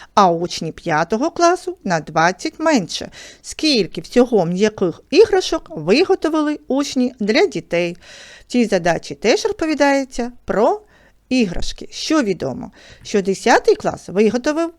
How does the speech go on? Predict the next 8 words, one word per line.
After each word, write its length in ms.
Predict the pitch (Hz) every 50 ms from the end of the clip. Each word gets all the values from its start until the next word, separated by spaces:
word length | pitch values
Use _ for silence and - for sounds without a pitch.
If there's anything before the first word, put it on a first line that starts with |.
| _ _
п'ятдесят 720 | - - 180 180 180 180 254 262 - - 320 254 196 - - -
іграшок, 640 | - 190 170 151 - - - - - - - - - - - - - - - - - - - - - - _ _
а 120 | - 254 240
п'ятий 520 | 254 - 180 160 156 - - - 233 277
клас 440 | - 302 294 311 330 370 - - - _ _ _ _ _ _ - _ - - _ _ _ -
на 200 | 202 196 185 170
двадцять 800 | 165 156 147 165 165 175 202 277 349 - - 392 403 415 - _ _ _ _ _ -
менше. 800 | 180 175 170 170 170 175 180 185 180 - - - 190 170 180